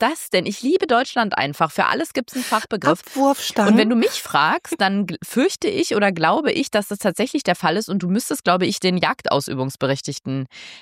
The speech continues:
Speaker 1: ähm, informieren und fragen, was du jetzt damit machen sollst.
Speaker 2: Ja.
Speaker 1: Aber du kannst es ja einfach, also ist jetzt natürlich blöd, dass du es in einem, ähm, Podcast erzählt hast, der über eine Million Reichweite hat, also eine Million Menschen <laughs> erreicht. Das ist ein bisschen doof,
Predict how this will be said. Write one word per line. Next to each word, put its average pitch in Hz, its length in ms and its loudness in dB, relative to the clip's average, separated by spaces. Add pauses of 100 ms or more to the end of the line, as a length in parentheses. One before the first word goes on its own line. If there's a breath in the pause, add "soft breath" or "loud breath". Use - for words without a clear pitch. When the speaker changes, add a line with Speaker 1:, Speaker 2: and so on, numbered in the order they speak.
(140)
Speaker 1:
ähm, 127 500 0 (720)
informieren 139 680 2
und 151 160 -2
fragen, 165 300 0
was 160 140 2
du - 100 -2
jetzt 151 180 0
damit 147 220 0
machen 190 280 0
sollst. 123 500 0 (640)
Speaker 2:
Ja. 170 480 -2 (280)
Speaker 1:
Aber 196 120 -2
du 208 80 0
kannst 269 280 0
es 330 120 -2
ja 262 80 2
einfach, 233 260 0
also 196 200 4
ist - 160 0
jetzt 208 160 0
natürlich 180 300 -2
blöd, 208 260 4
dass 180 120 0
du 175 100 -4
es - 100 -4
in 170 140 -2
einem, 160 220 -2 (340 loud breath)
ähm, 165 160 0
Podcast 196 440 0
erzählt 180 300 0
hast, 180 160 -2
der 165 240 2
über 175 140 2
eine 185 120 2
Million 170 440 2
Reichweite 165 540 2
hat, 170 140 0
also 165 180 2
eine 190 240 2
Million 170 360 2
Menschen 185 420 0
<laughs> - 0 -
erreicht. 143 420 0
Das 202 140 -2
ist 285 120 -4
ein - 60 -20
bisschen 202 280 0
doof, 185 260 2